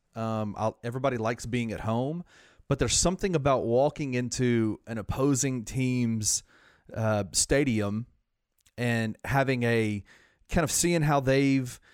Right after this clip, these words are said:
uh, done some of the things they've done to maybe, um,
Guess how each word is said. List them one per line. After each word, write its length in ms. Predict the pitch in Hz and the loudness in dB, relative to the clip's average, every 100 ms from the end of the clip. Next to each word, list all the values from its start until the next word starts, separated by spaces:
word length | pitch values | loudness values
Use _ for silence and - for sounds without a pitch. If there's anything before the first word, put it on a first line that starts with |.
| _ _ _ - | _ _ _ -14
uh, 60 | 107 76 131 113 - 120 | -14 -12 -14 -16 -12 2
done 260 | 139 143 | 4 4
some 220 | 139 147 143 | 4 2 2
of 40 | |
the 80 | 127 | 2
things 280 | - 127 107 | 0 -2 2
they've 180 | 127 | 0
done 300 | 113 120 123 | 2 2 2
to 520 | 123 - 123 117 110 101 | 0 0 2 4 2 -2
maybe, 440 | - 123 117 120 107 _ _ _ - | -2 0 2 0 -2 _ _ _ -6
um, 420 | 117 107 101 98 | -2 -2 -4 -8